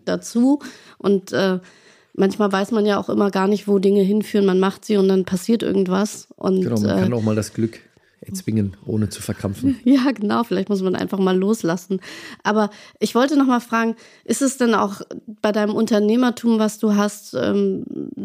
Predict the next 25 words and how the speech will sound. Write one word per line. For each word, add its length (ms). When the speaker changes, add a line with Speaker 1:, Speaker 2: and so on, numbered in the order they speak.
Speaker 1:
sagst 240
du, 40
da 200
hab 140
ich 200
auch 180
irgendwie 340
Glück 240
gehabt, 460
dass 160
ich 140
da 400
dran 340
geblieben 420
bin? 260
Oder 300
ist 140
es 120
da 160
auch 140
m-, 260
meine 180
Kompetenz 760
von, 400
ich 260